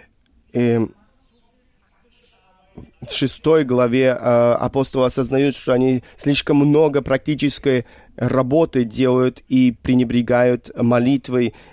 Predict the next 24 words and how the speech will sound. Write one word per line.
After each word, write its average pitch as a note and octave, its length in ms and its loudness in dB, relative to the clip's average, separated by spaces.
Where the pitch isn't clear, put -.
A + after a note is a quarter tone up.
и, B2 500 2
э, A2+ 280 0
проповедью, A2+ 800 -2
и G#2 40 0
они A#2 180 0
должны, A#2 540 -2
э, A2+ 420 0
должны A#2 380 -2
были B2 180 0
решить C3+ 400 -2
этот A#2+ 300 -4
вопрос, B2 640 -2
э, A2 440 -2
это G#2 200 -8
шестая B2 420 0
глава, A#2 480 0
четвёртый B2 600 -2
стих. F#2+ 400 -6
В - 60 -16
седьмой D3 640 2
главе B2+ 520 2
ши-, B2+ 360 -2
шестидесятый C3 840 0
стих, A#2+ 300 -2